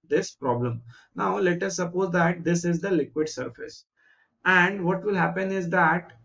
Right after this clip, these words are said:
in this condition the total forces acting on the block will be simply zero because weight will be balanced by the buoyant force. Now in this condition all the forces are balanced. So if you pull this cylinder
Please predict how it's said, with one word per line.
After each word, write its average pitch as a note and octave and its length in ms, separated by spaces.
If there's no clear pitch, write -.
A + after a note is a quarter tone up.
in E3+ 160
this G3+ 260
condition E3+ 760
the E3 280
total G3+ 520
forces F3 520
acting D#3 420
on F3 140
the F3 80
block D#3 360
will D#3 160
be F3 120
simply D#3+ 360
zero D#3+ 500
because D#3+ 460
weight D3+ 460
will D3+ 180
be F3 200
balanced C3 520
by D3 180
the F3+ 140
buoyant A#2+ 400
force. - 400
Now D#3 360
in D3 160
this D#3 160
condition D#3 480
all D3+ 180
the D#3 140
forces D3 340
are D#3+ 140
balanced. C3+ 480
So F#3 140
if F3 240
you A#3 140
pull G3+ 280
this - 540
cylinder E3 720